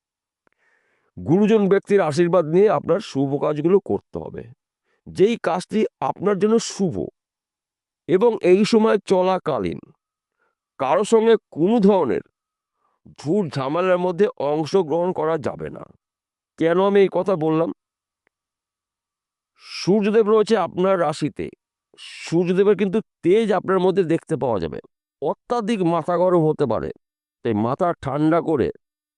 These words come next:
আপনার কর্মগুলো করতে হবে।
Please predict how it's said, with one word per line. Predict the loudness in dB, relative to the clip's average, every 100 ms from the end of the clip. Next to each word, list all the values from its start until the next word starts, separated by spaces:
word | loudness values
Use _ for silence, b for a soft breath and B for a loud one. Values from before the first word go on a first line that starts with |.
| _ -12
আপনার | -8 -4 -4
কর্মগুলো | -2 -2 0 2 2 0 -2 _ _ _ _ _ -6
করতে | -6 -4 -8
হবে। | -8 -14